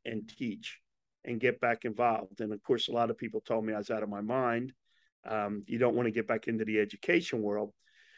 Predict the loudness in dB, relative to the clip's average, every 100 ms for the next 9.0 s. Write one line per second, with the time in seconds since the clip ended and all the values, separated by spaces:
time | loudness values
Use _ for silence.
0 | -20 _ 8 12 12 8 4 6 6 6
1 | 6 8 10 8 6 0 2 4 4 4
2 | 4 6 8 6 2 0 -2 -2 2 2
3 | 4 0 4 2 2 -2 2 4 4 4
4 | 0 0 -4 -2 -2 2 4 2 2 6
5 | 8 8 8 6 2 -4 _ _ _ _
6 | -6 2 6 6 6 4 6 6 8 6
7 | 6 0 0 2 4 4 4 4 4 6
8 | 4 4 0 -2 -2 0 -2 0 -2 -4